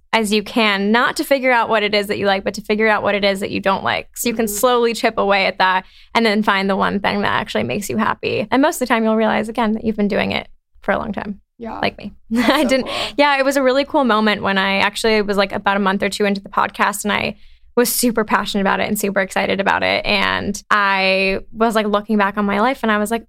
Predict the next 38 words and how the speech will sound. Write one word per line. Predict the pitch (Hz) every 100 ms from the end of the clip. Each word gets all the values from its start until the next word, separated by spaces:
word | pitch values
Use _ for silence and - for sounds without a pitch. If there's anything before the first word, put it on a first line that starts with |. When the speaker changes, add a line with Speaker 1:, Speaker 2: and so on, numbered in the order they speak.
| -
Speaker 1:
"Why | 254 320
didn't | 349 349
I | 339
realize | 311 370 349 262
this, | 233 220 -
like, | 233
a | 233
long | 247 262
time | - 277
ago? | 330 247
Why | 196 202
didn't | 220 240
I | 233
maybe | 220 208 208 214 208 - - -
hone | 240
in | 226
on | 226
those | 214 214
skills | - 208
a |
little | 214 196
bit |
longer?" | 196 226 208
And | 208
I |
was | 208
like, | 202
"Wait, | 285 -
you | 190
have | 214 220
been | 208
doing | - -
this | 214 214
just | - 208
in | 233
a |
different | 226 214 226
way." | 226 233